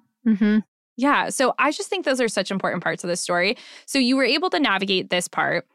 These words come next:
Speaker 2: You chose to g-, have your family and not allow that to take a back seat while you're creating all this success, which I think is just so amazing.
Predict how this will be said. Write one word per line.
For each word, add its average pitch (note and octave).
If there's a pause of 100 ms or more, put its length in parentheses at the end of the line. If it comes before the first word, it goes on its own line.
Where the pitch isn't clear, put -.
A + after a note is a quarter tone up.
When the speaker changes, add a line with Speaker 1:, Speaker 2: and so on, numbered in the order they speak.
(100)
Speaker 2:
You A3+
chose B3+
to C#4
g-, -
have A3
your C4
family F3+
and F3+
not F#3+
allow F#3
that F3
to -
take G3
a F#3
back E3+
seat F#3
while F#3
you're F3+
creating F3+
all E3+
this -
success, F3
which G#3+
I F#3
think F3+
is F3 (120)
just -
so G3
amazing. E3+